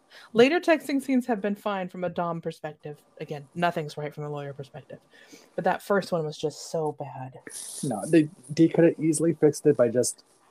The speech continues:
Speaker 2: having them start after the trial.
Speaker 1: After the trial. Over the last two years, during your contentious, uh, intense divorce from your cheating spouse, you've gotten to know your lawyer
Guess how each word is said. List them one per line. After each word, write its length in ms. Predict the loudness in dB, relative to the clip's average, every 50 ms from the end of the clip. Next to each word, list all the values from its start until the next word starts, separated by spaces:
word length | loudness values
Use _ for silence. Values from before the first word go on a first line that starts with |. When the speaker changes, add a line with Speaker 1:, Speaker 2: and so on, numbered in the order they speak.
| _ _ -8
Speaker 2:
having 400 | -4 2 4 4 4 4 2 0
them 140 | 0 0 -2
start 340 | -2 2 4 4 4 4 0 -4 0
after 340 | 2 2 2 2 0 -4 -4
the 100 | -4 -6
trial. 460 | -4 -4 -2 -2 -2 -4 -6 -10 -14 _ _ _ -14 _ -4
Speaker 1:
After 260 | -4 -4 -4 -6 -8
the 60 | -10 -10
trial. 440 | -8 -8 -10 -8 -8 -12 -14 -16 _ _ _ _ -20 -20 -20 -20 -20 _ _ _ _ _ _ _ _ _ 2
Over 200 | 2 2 2 2
the 80 | 2
last 460 | 2 2 2 2 0 -2 -4 -12 -12 -8
two 160 | -4 -2 -2
years, 480 | -2 0 -2 -2 -2 -2 -4 -6 -8 -8
during 340 | -6 -4 -4 -2 -2 -4
your 220 | -4 -4 -4 -4 -6 -8 -14 -20 -20 -20 -20 _ -6
contentious, 1080 | 0 2 2 2 0 -4 -6 -2 0 0 0 0 -2 -8 -8 -10 -10 -12 -16 -20 -20 _ _ _ -20 -20 _ _ _ _ _ _ _ -6
uh, 420 | -6 -6 -6 -6 -12 -14 -14 -14 -14 -16 -18 -20 _ _ -20 _ _ _ _ _ -8
intense 840 | -6 -4 -4 -4 -6 -8 -10 -8 -4 0 0 0 0 -2 -8 -10 -8
divorce 800 | -4 -2 -2 0 2 2 4 4 2 2 -2 -6 -10 -10 -10 -12 _ -8 -6 -6 -6 -6 -12 -16 -14 -8
from 480 | 0 4 4 4 4 2 -2 -4 -6 -8 -12 -10 -6
your 240 | -2 -2 -2 -2 -4 _
cheating 560 | -4 -2 2 2 2 2 2 0 -2 -4 -6 -6
spouse, 800 | -8 -12 -8 0 2 2 2 2 0 -2 -4 -6 -8 -10 -8 -4
you've 220 | -2 -2 -2 2
gotten 300 | 4 6 6 6 4 0
to 120 | -4 -2 -2
know 180 | 0 0 0 0
your 200 | 0 -2 -2 -4
lawyer 480 | -2 -2 -2 -2 -2 -4 -6 -8 -12